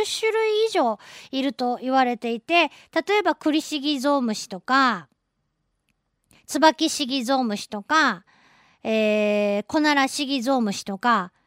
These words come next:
いろいろなんです。これはもちろんですね、その、おー、名前の付けられてるコナラだとか、クリとか、ツバキとかの、おー、そ-、植物に関係があるんですが、そういった、あー、植物の実に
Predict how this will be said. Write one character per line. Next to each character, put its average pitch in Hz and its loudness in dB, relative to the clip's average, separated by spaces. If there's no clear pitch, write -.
い 240 -6
ろ 262 4
い - 4
ろ 233 2
な 190 -4
ん 165 -10
で 165 -16
す。 - -20
こ 415 0
れ 453 6
は 427 6
も 359 2
ち 415 -2
ろ 427 2
ん 339 -4
で 254 -4
す - -12
ね、 220 -2
そ 277 -8
の、 262 0
お 240 0
ー、 - -2
名 269 0
前 302 2
の 294 -2
付 - -6
け - -2
ら 311 2
れ 277 0
て 233 -4
る 220 -4
コ 269 -2
ナ 247 0
ラ 247 0
だ 262 0
と 240 -6
か、 208 -6
ク - -4
リ 262 -2
と 262 -2
か、 220 0
ツ 285 -2
バ 254 2
キ - -14
と 202 -10
か 196 -10
の、 381 2
お 247 0
ー、 - -4
そ-、 277 -10
植 330 -2
物 359 -2
に 214 -4
関 247 -4
係 240 -4
が 240 -2
あ 247 0
る 226 -2
ん 202 -6
で 190 -8
す 226 -14
が、 233 -2
そ 403 0
う 427 4
い 415 0
っ - -4
た、 269 4
あ - 2
ー、 247 -2
植 339 -2
物 330 -4
の 285 0
実 311 2
に 415 0